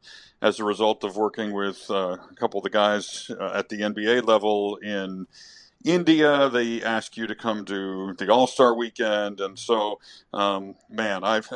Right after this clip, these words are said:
<laughs> I feel like I've hit the jackpot in so many ways in terms of, uh, the opportunities I've had. You know, uh,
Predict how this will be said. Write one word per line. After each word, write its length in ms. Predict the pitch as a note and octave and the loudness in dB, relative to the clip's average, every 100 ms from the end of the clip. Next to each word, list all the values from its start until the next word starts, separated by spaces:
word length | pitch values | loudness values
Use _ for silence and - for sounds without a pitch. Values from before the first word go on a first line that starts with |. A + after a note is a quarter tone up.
| - - _ | -10 -10 _
<laughs> 160 | - - | -20 0
I 100 | B2+ | 0
feel 200 | - D3+ | 2 0
like 160 | A#2+ A#2 | 0 0
I've 140 | A#2 | -2
hit 140 | B2+ | -4
the 60 | G#2+ | -10
jackpot 560 | G#2 A#2 A2+ - G#2+ G2+ | -2 -2 0 -2 -2 -2
in 100 | G#2 | -6
so 180 | B2+ | -6
many 180 | A2+ G#2+ | -4 -6
ways 380 | G2+ G#2 G#2 G2 | -2 0 0 -4
in 100 | G#2 | -12
terms 360 | F#2 G#2+ G2+ - | -10 -10 -10 -8
of, 200 | G2+ G2 | -8 -2
uh, 180 | G2 F#2+ | -2 -2
the 120 | G2+ | -2
opportunities 640 | G2+ - - A#2+ G#2+ G#2+ G#2+ | -2 -2 -8 -8 -6 -8 -4
I've 180 | G#2 | -4
had. 280 | G#2+ G#2 G#2 G2+ E2+ | -2 0 0 -4 _
You 80 | G2 | -20
know, 260 | F#2 F2+ F2+ F#2+ | -18 -16 -18 -14
uh, 200 | G2 | -14